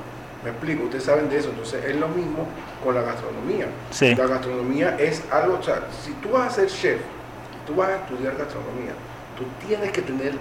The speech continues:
Speaker 1: esa pasión
Speaker 2: Ujú.
Speaker 1: y tienes que tener eso, porque como ahora todo el mundo se llama fotógrafo.
Speaker 2: Totalmente.
Speaker 1: Todo el mundo se metió en YouTube, se compró una buena cámara y como tú dices, tomó las peores fotos.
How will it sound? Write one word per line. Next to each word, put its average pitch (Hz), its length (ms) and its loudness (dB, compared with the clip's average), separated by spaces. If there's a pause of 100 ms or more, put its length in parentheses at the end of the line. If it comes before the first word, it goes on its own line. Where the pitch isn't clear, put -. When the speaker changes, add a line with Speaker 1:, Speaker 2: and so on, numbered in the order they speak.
(260)
Speaker 1:
esa - 260 -2
pasión 127 500 -2 (220)
Speaker 2:
Ujú. 131 380 6
Speaker 1:
y 143 40 -4
tienes 160 300 0
que 160 80 -2
tener 131 180 -2
eso, 135 140 -2 (200)
porque 151 160 2
como 151 240 2
ahora 170 320 10
todo 214 180 10
el 214 80 10
mundo 220 240 6
se - 80 2
llama 156 220 6
fotógrafo. 143 480 4 (360)
Speaker 2:
Totalmente. 127 580 12
Speaker 1:
Todo 151 180 10
el 156 60 8
mundo 190 200 8
se 175 100 6
metió 151 220 2
en 165 60 0
YouTube, 240 360 0 (280)
se - 100 0
compró 147 220 4
una 160 100 6
buena 170 240 6
cámara 214 320 8
y 170 60 10
como 165 220 0
tú - 120 2
dices, - 200 -2 (420)
tomó 143 180 8
las 190 120 12
peores 151 260 8
fotos. 147 180 2